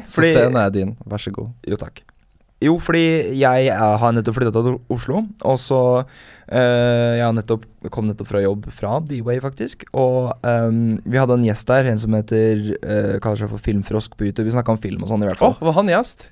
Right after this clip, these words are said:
Speaker 2: Ja.
Speaker 1: Kult.
Speaker 2: Vet du hvem det er?
Speaker 1: Eh, ja, jeg s-, har sett litt noen av videoene hans.
Speaker 2: Cool. Ja.
Speaker 1: Så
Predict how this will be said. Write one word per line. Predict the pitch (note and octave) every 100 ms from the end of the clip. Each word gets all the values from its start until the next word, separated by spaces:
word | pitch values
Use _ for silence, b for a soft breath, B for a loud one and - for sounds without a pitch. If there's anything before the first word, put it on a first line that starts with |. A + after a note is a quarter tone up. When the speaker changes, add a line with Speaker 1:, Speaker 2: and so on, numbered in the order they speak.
| _
Speaker 2:
Ja. | C#3+
Speaker 1:
Kult. | A3 E4+ - -
Speaker 2:
Vet | A#2
du | A#2+
hvem |
det | C#3
er? | C#4+ - _ _ -
Speaker 1:
Eh, | D3 F3+ F#3
ja, | G3 A3 G#3
jeg | F#3+
s-, | - -
har | -
sett | - G#3
litt | G#3
noen | C#3 C#3 C#3
av |
videoene | C3 G#3 A#2+ G#2+ A2+
hans. | B2+ - -
Speaker 2:
Cool. | - - C#4 D4+ A#2 -
Ja. | D#3 D4
Speaker 1:
Så | -